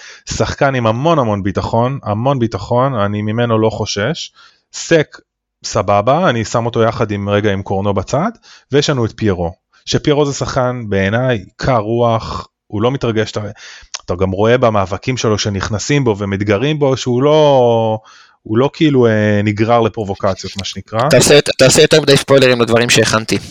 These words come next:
Speaker 2: רק,
Speaker 1: כן.
Speaker 2: רק אומר.
Speaker 1: בסדר, מצוין.
Speaker 2: <laughs>
Speaker 1: ואז, אז נשאר לנו, בעצם נשאר לנו בצד עם קורנו ו-, קורנו ו-, אה, וסק. עכשיו, אני חושב
Speaker 2: מהמם.
Speaker 1: שהשלושה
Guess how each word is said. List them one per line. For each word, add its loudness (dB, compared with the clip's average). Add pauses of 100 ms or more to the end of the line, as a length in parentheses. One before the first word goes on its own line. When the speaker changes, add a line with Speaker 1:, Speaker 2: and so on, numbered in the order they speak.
(640)
Speaker 2:
רק, 2
Speaker 1:
כן. 0
Speaker 2:
רק 4
אומר. 4 (520)
Speaker 1:
בסדר, 4
מצוין. 4 (260)
Speaker 2:
<laughs> -6
Speaker 1:
ואז, 2
אז -2
נשאר 2
לנו, 2
בעצם 0
נשאר -2
לנו -2
בצד 0
עם -4
קורנו 0
ו-, 0
קורנו 0
ו-, 0 (520)
אה, 0
וסק. -4
עכשיו, -2 (200)
אני 0
חושב 0
Speaker 2:
מהמם. 2 (460)
Speaker 1:
שהשלושה 0